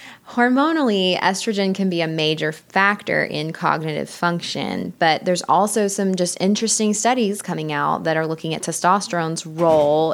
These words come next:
in brain health as well. So a study submitted by the Endocrine Society published in Science Daily concluded that, quote,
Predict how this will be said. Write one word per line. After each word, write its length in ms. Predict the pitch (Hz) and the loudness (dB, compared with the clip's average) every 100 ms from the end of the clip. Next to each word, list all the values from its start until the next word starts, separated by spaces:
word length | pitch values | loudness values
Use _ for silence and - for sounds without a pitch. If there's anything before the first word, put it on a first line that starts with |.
| - | -2
in 360 | 147 147 151 | -6 -6 -6
brain 320 | 156 151 143 | -4 -4 -4
health 260 | 156 147 - | -4 -4 -4
as 160 | 156 - | -8 -2
well. 360 | 165 156 - | 2 2 2
So 240 | - 151 147 - - | -2 -4 -4 -10 -8
a 80 | 190 | -4
study 280 | 185 214 262 | 0 2 2
submitted 400 | 254 220 196 190 | 2 2 2 4
by 180 | 170 165 | 2 2
the 140 | 165 | 0
Endocrine 400 | - 165 175 175 | 0 -2 -2 -4
Society 440 | 170 156 151 147 151 | -4 -2 0 0 -4
published 460 | - 147 147 - | -6 -4 -4 -4
in 180 | 143 156 | -8 -8
Science 440 | - 156 143 - | -4 -2 -2 -4
Daily 420 | - 208 240 220 175 | 0 2 4 2 0
concluded 640 | - 170 - 147 139 139 - - - | -4 -6 -4 -2 -2 -4 -10 -20 -2
that, 280 | 151 139 - | 0 0 0
quote, 300 | - 151 151 | 0 0 0